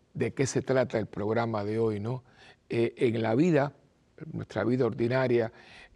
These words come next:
hay tantas cosas que tomamos por dada, eh, comenzando por el aire que respiramos. Y hay un gran peligro porque,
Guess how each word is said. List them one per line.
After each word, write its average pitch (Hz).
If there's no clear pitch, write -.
hay 117
tantas 147
cosas 147
que -
tomamos 120
por 104
dada, 110
eh, -
comenzando 123
por 120
el 113
aire 123
que 123
respiramos. 113
Y 127
hay 170
un 175
gran 156
peligro 120
porque, 123